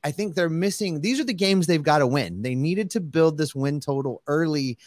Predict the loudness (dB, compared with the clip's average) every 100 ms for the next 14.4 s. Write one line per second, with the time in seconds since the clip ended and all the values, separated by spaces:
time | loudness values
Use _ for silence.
0 | -20 _ -2 -2 -2 -6 -4 0 2 2
1 | 0 -2 -4 0 0 0 -2 -4 -2 -4
2 | 0 -2 0 0 0 -2 -2 -2 0 2
3 | 2 0 -2 -2 -2 -2 -2 -4 -6 -6
4 | -4 -4 -2 -4 -2 -4 -6 -16 _ -20
5 | _ -6 -2 -2 -4 -8 _ -20 -20 -20
6 | _ _ -16 -10 -4 -2 -2 0 0 0
7 | -2 2 0 0 -2 -2 -2 -2 -2 -2
8 | -2 -4 -6 -4 -4 -4 -6 -2 0 -2
9 | -4 -4 -6 -8 _ _ _ -4 -2 0
10 | 0 0 -4 -6 -6 -4 -2 -2 0 0
11 | 0 -2 -2 2 4 4 4 2 2 2
12 | 2 0 -2 -4 -10 -18 _ -4 -2 2
13 | 2 2 2 2 2 -2 -2 0 0 2
14 | 0 -6 -12 -16